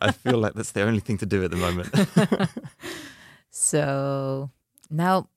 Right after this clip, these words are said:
Speaker 2: um, there's a move I can play, and it's not a very good move, but, uh, there's a chance that, uh, you will not see the,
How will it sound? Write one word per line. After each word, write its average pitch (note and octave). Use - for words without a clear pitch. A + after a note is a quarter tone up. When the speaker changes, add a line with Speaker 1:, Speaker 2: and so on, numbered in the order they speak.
Speaker 2:
um, C#3+
there's F3
a F#3
move G#3
I E3+
can D3+
play, E3+
and D#3
it's -
not E3
a G3+
very C#3+
good C#3+
move, A3+
but, -
uh, D#3
there's D#3+
a D3
chance G#3+
that, -
uh, D3
you D#3
will D#3
not D#3+
see E3+
the, C#3+